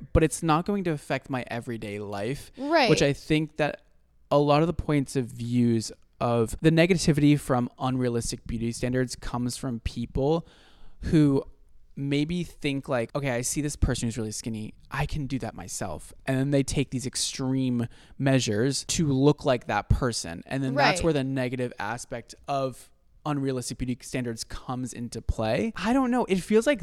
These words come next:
Speaker 1: that's kind of your problem. Not yours, but other people's problems. Like, I think that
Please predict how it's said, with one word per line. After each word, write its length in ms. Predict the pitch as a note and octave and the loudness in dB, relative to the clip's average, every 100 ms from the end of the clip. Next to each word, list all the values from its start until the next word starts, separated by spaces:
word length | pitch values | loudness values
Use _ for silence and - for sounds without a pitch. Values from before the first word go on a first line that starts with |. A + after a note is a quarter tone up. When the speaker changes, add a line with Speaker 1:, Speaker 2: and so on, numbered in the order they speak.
| D3 | 0
Speaker 1:
that's 480 | E3 F#3+ - - - - | 0 0 -4 -8 -10 -4
kind 260 | - G3 F3+ | 0 2 2
of 160 | A#2 | 0
your 340 | A#2+ C#3+ F#3+ F#3 | 0 2 4 2
problem. 760 | - - G2 - - - - - _ | 0 0 -2 -6 -10 -12 -18 -20 _
Not 260 | D#3+ C#3+ C#3 | -2 -2 -2
yours, 280 | C3+ G#2 A#2 | -2 -2 -4
but 240 | C#3 - - | -4 -2 0
other 200 | D#3+ D3+ | 2 2
people's 280 | - C3 - | 0 -4 -2
problems. 400 | C#3 A#2+ A2+ A2+ | -2 -2 -2 -4
Like, 140 | B2+ | -4
I 140 | - D3 | -2 -2
think 320 | - E3+ D3+ | 0 -2 0
that 200 | D3 B2 | -2 -2